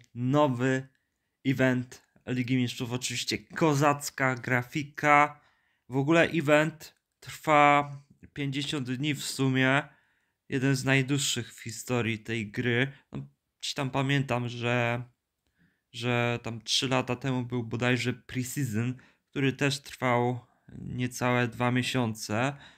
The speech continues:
E, zaraz przejdę do prezentacji tego eventu, ale zanim to, dajcie mi dosłownie,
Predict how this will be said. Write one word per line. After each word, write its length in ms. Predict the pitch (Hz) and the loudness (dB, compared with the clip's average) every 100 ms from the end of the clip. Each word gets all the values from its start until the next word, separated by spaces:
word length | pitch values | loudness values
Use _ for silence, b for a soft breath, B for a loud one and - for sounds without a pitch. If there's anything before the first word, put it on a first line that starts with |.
| b b b b | b b b b
E, 240 | 117 120 | -4 0
zaraz 360 | 123 185 196 202 | 4 4 4 0
przejdę 380 | - 185 170 160 | 0 2 2 2
do 380 | 147 156 156 143 b b b _ _ | 2 4 2 -2 b b b _ _
prezentacji 600 | - 143 135 139 156 151 | -6 -4 -2 2 0 0
tego 500 | - 123 131 127 127 _ _ _ _ _ | -8 -2 0 0 -4 _ _ _ _ _
eventu, 640 | 131 127 127 123 143 151 151 _ | -6 -2 0 0 0 0 -2 _
ale 220 | - 139 | -2 0
zanim 340 | 135 156 151 143 | 2 2 0 -4
to, 400 | 143 143 170 _ _ _ _ | -2 -2 -2 _ _ _ _
dajcie 340 | - 151 156 160 | -2 -2 0 -4
mi 80 | |
dosłownie, 760 | 135 139 - 143 139 143 135 139 | -2 -2 -2 -2 2 2 2 -2